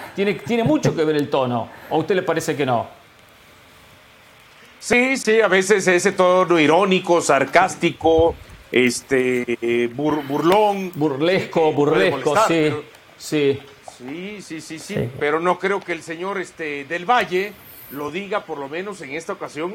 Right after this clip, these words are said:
Speaker 2: en ese tono. Lo que pasa es que también estamos en una etapa donde estamos tan sensibles, tan susceptibles, que de todos
Speaker 3: Sí.
Speaker 2: nos quejamos, hasta una caricia lo sentimos como un raspón.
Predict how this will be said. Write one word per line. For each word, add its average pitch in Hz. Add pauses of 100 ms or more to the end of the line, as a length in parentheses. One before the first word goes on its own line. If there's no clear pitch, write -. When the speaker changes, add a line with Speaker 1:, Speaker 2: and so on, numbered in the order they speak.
Speaker 2:
en 131
ese 127
tono. 302
Lo 170
que 165
pasa 262
es -
que -
también 240
estamos 247
en 190
una 233 (280)
etapa 240
donde 175 (240)
estamos 220
tan 285
sensibles, 220
tan 269
susceptibles, 220
que 180
de 170
todos 302
Speaker 3:
Sí. - (100)
Speaker 2:
nos -
quejamos, 233 (280)
hasta 220
una 330
caricia 277
lo 226
sentimos 226
como 220
un 254
raspón. 220